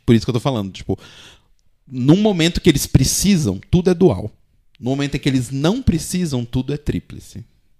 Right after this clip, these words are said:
Sabe? É, fica muito variando entre essas duas coisas. E aí eu fiquei tipo, "Hum, ok, tá. Não sei se as pessoas tão lendo demais aqui", sabe? Eu acho que talvez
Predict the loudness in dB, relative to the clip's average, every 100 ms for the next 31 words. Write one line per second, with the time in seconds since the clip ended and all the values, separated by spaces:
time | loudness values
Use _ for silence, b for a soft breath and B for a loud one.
0 | _ _ _ _ -2 0 2 2 2 2
1 | -4 -2 -2 0 -2 2 4 6 4 2
2 | 0 -2 -2 -4 -4 -2 -2 0 -2 -10
3 | B B B B B B -2 -2 0 -6
4 | -4 -6 -6 -8 -10 -8 -6 -6 0 0
5 | 0 0 0 0 -4 -6 -8 -8 -8 -4
6 | -4 -2 -4 -6 -6 -8 -6 -6 -4 -2
7 | -4 -4 -4 -4 -4 -6 -10 -12 -16 -10
8 | -8 -2 0 0 -2 -2 0 -2 -4 -8